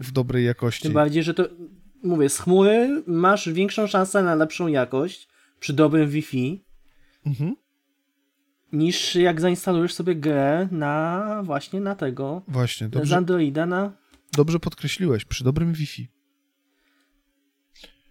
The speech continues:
Speaker 1: Bo tutaj też jest problem, że na przykład, a, a, i jeszcze jedno. To, to nawet twój ulubieniec, wulgarny gracz stwierdził, to nawet moja stara Vita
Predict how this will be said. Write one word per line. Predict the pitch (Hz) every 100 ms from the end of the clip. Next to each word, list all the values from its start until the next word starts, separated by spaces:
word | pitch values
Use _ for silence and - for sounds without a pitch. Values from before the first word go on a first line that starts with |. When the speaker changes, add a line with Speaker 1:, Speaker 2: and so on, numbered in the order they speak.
| _ _ _ _ -
Speaker 1:
Bo | 127 123
tutaj | 117 147 151
też | 143 143
jest | 143
problem, | - 135 131 131 131
że | 131
na | 127
przykład, | 120 143 131 123 - - - _ -
a, | 208 208 143 _ _ _ _
a, | - 254 240 _ -
i | 180
jeszcze | 180 - 156
jedno. | 135 120 110 104 _ _ _ _ _ _ _ _ _ _ _ _ _ _ -
To, | 175 - - - - - - -
to | 151
nawet | 156 151 156 147
twój | - - 151
ulubieniec, | 165 147 139 143 143 131 135
wulgarny | 131 127 143 131 127
gracz | 127 123 117
stwierdził, | - - - 120 117 110 107 104 _ _ _ _
to | 131
nawet | 135 131 135 -
moja | 135 131
stara | 131 - 165 156 131
Vita | 135 147 - 107 107 120